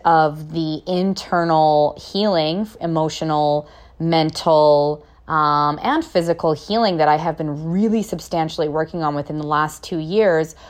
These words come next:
along with the reclamation of sensuality, along with having to rid and discard of a shame voice around sex and stand tall in being a sexual being,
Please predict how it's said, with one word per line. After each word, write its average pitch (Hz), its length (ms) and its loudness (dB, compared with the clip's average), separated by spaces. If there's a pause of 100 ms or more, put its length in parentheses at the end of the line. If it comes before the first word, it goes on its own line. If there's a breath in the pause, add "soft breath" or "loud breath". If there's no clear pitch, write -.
(160 loud breath)
along 185 760 4
with 156 320 0 (200)
the 156 640 0 (560 loud breath)
reclamation 180 800 0
of 156 120 -2
sensuality, 147 880 2
along 175 720 4
with 180 140 0
having 156 460 -2
to 151 540 -6 (320 loud breath)
rid 175 500 4 (220)
and 165 160 -4
discard 170 760 2
of 175 300 2
a 175 80 2
shame 196 480 0
voice 160 300 -2
around 160 400 -2
sex - 520 0
and 170 240 -2
stand 165 560 0
tall 175 640 4
in 160 200 -6
being 165 320 -4
a 156 40 -6
sexual 156 540 -2
being, 156 600 -4